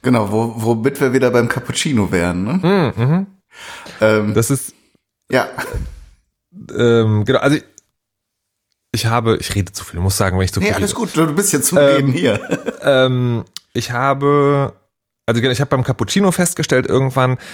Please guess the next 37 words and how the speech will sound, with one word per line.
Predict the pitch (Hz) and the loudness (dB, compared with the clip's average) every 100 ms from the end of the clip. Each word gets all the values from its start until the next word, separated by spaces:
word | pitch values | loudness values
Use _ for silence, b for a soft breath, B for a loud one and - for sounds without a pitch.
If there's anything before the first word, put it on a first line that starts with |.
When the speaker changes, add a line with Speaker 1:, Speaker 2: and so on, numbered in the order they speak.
| B B | B B
Speaker 2:
dass | - 110 | -2 -2
das | - 135 | 0 -2
das | 135 - | -2 -4
Getränk | 120 - 123 | -4 -2 -2
ist, | 120 | -2
das | 123 127 | 0 2
mir | 110 98 - | 0 0 -2
mehr | 113 117 | 2 4
liegt | 131 127 | 2 2
als | - 107 | 0 -2
Espresso, | - - 131 120 | -2 -2 0 2
weil | 104 | 2
es | 107 - | 2 0
tatsächlich | 117 - 143 - 123 123 - | -4 -2 -2 0 -2 -4 -6
durch | - 113 | -2 0
das, | - 110 - _ _ _ _ - | 0 -2 -4 _ _ _ _ -2
und | 101 | 0
jetzt | 101 - | 0 0
beginnen | 104 107 | 0 2
wir | 95 | 2
den | 90 | 0
Bereich, | 82 90 110 - | 0 0 -2 0
wo | 104 | 0
man, | 98 82 85 76 - | 2 0 -4 -6 -4
was | 98 - | -4 -2
redet | - 98 127 | -2 0 0
der | 139 | 0
da? | 135 135 160 | 2 2 2
Aber | - | 0
es | 98 | -2
ist | - | -2
wie | |
beim | 101 87 | 0 0
Wein, | 87 113 147 B B B | 0 0 -2 B B B
wo | 107 | 0
das | 113 - | 2 2
Zusammenspiel | 110 98 143 170 110 - 82 78 92 143 269 | 0 2 4 2 2 -4 -6 -4 0 0 -4